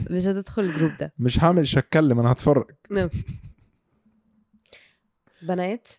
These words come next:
Speaker 1: انتوا ممكن بعد ما تتخانقوا تسامحوا، تدوا فرصة تانية؟ اوكي. طيب، اقول لك الاجابات اللي جت على الكوميونتي.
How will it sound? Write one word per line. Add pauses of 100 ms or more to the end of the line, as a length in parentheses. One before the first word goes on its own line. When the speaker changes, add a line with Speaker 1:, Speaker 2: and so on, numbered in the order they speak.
(460)
Speaker 1:
انتوا
ممكن
بعد
ما
تتخانقوا
تسامحوا، (360)
تدوا
فرصة
تانية؟ (1800)
اوكي. (1120)
طيب،
اقول
لك
الاجابات
اللي
جت
على
الكوميونتي.